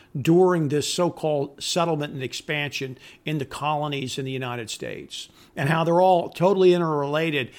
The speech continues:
and how they're all one hundred percent dependent on one thing, and that is land, and the attempted acquisition of land, and the absurd so-called control of land,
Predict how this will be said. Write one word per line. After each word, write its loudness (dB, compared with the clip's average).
and -4
how 0
they're 2
all 2
one 0
hundred -2
percent -4
dependent -8
on -4
one -4
thing, -6
and -8
that -6
is -12
land, -12
and -6
the -4
attempted -4
acquisition 0
of -2
land, -4
and 2
the 6
absurd 2
so-called 0
control 2
of 0
land, -2